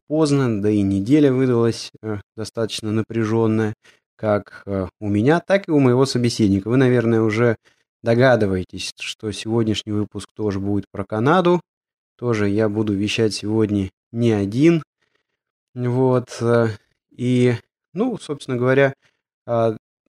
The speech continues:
поэтому мы и собрались вчера очень поздно. Разница во времени всё-таки, э, много часов <laughs> между Кипром и Канадой. И как-то вот так вот, э, э, вчера получилось где-то только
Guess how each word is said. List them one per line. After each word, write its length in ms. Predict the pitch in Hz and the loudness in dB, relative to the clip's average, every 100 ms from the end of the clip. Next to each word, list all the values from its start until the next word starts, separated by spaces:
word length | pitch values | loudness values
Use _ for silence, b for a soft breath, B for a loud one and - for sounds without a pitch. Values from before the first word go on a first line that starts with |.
| _ | _
поэтому 440 | 123 127 127 127 123 | 0 0 0 0 2
мы 220 | 127 123 | 2 2
и 40 | |
собрались 520 | 110 120 123 127 120 | 0 0 2 2 0
вчера 320 | - 113 110 104 | -4 -2 0 -2
очень 380 | 110 107 110 | -4 -6 -6
поздно. 460 | 101 135 143 117 98 - _ | -2 0 0 0 -2 -10 _
Разница 500 | 107 117 107 104 - | -2 0 2 -2 -4
во 100 | 110 | -2
времени 440 | 110 113 104 101 98 | 0 0 0 -2 -4
всё-таки, 480 | 113 104 _ 107 101 _ _ _ _ _ | -10 -14 _ -10 -10 _ _ _ _ _
э, 200 | 107 107 | -8 -6
много 420 | 98 110 113 104 101 | -2 0 2 0 -2
часов 680 | - - 135 135 - - | -6 -2 0 0 -4 -14
<laughs> 340 | 120 - 127 - | -8 -6 -4 -2
между 340 | 117 104 104 | -2 -2 -4
Кипром 460 | - 117 - 95 104 | -8 -10 -8 -10 -8
и 260 | 113 104 | -6 -6
Канадой. 540 | 98 101 113 127 110 104 b b b _ _ _ | -6 -4 -2 0 0 -2 b b b _ _ _
И 460 | - 104 101 101 101 - _ | -6 -2 0 -2 -4 -10 _
как-то 300 | - 101 - | -20 -16 -12
вот 120 | 92 - | -12 -10
так 220 | 107 - | -10 -10
вот, 220 | 101 - 104 | -16 -14 -8
э, 340 | 101 98 95 - _ | -4 -4 -6 -10 _
э, 760 | - - 53 55 55 53 - - | -12 -8 -6 -6 -6 -6 -6 -10
вчера 300 | - 110 113 | -8 -2 -2
получилось 720 | 110 104 98 - 110 101 - - _ _ _ _ _ - | -2 -4 -6 -4 -2 -4 -6 -16 _ _ _ _ _ -8
где-то 320 | 101 107 101 | -4 -4 -4
только 360 | 107 101 101 | -8 -8 -10